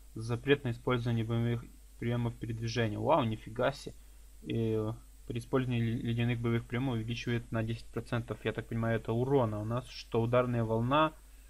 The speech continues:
э, замороженные враги оглашает. Вау, то есть мы делаем вот так и делаем вот так.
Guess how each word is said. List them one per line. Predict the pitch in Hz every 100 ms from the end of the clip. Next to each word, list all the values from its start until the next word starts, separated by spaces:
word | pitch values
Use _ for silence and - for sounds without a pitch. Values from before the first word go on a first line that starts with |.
| - - - - - -
э, | 120 113 113
замороженные | 120 120 127 131 127 117
враги | 117 120 117 147
оглашает. | 135 123 117 - 120 117 107 - - - -
Вау, | 135 147 117 104 - -
то | 135
есть | 123 -
мы | 139
делаем | 123 131 120 110
вот | 110 107
так | 156 175 196 127
и |
делаем | 127 135 131
вот | 127 123
так. | 123 107 117 -